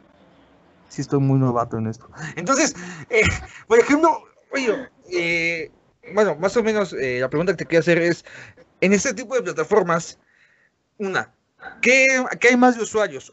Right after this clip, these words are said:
hombre o mujer? Y la segunda es, eh, por ejemplo, por así decirlo, ¿hay más modelos hombres o modelos mujeres?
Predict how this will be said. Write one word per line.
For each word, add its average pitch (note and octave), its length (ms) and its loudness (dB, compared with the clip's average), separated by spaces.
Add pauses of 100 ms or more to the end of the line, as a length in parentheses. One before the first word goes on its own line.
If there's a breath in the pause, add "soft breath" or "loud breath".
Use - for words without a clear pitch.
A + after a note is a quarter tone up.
hombre G#3+ 260 -6
o G3+ 60 2
mujer? G#3+ 460 2 (640)
Y F3 80 -14
la E3 120 -2
segunda G#3 520 -4
es, F#3+ 260 -2 (280 soft breath)
eh, C#3 680 -4
por C#3+ 120 -6
ejemplo, F3 380 -6
por D3+ 120 -8
así C#3+ 320 0
decirlo, E3 340 2
¿hay G3 160 2
más G#3 240 -2 (120)
modelos E3+ 880 2
hombres B3+ 480 2
o D#3 100 0
modelos E3 400 -4
mujeres? B2 520 -12